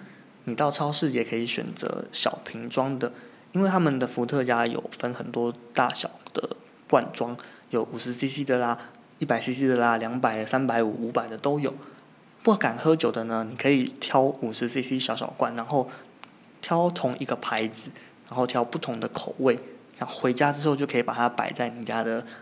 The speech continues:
呃，展示柜上面，有没有？看起来也是一种很棒的装饰品啊，我觉得。下一个要介绍的酒类是蜂蜜酒。蜂蜜酒是欧洲自古以来就有的酒类，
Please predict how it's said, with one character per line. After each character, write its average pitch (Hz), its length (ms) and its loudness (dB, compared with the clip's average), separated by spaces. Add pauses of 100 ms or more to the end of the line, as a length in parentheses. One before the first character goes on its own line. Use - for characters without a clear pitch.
(140)
呃， - 300 -2
展 110 180 -2
示 - 160 -2
柜 127 220 4
上 113 240 -4
面， 117 140 -8
有 110 60 -10
没 120 100 -8
有？ 120 120 -6 (220)
看 170 180 0
起 139 120 -6
来 113 100 0
也 110 120 -4
是 139 180 -4
一 127 100 -2
种 - 260 -6
很 - 200 -8 (360)
棒 127 280 2
的 - 320 -6 (120)
装 139 200 0
饰 143 180 2
品 - 240 -4
啊， - 160 -6
我 - 80 -10
觉 - 180 -8
得。 - 120 -6 (1400)
下 175 240 -2
一 139 80 -4
个 120 200 -4
要 120 220 -2
介 117 140 -8
绍 120 160 -4
的 101 220 -10
酒 - 240 -14
类 123 160 -6
是 101 320 -6
蜂 165 260 -4
蜜 165 180 -2
酒。 - 200 -12 (880)
蜂 233 160 2
蜜 254 100 0
酒 113 240 -4
是 135 400 -4
欧 139 160 -6
洲 143 240 -6
自 143 180 -8
古 117 220 -2
以 - 60 -10
来 - 180 -8
就 120 200 -6
有 - 140 -8
的 - 120 -12
酒 - 240 -12
类， 110 180 -4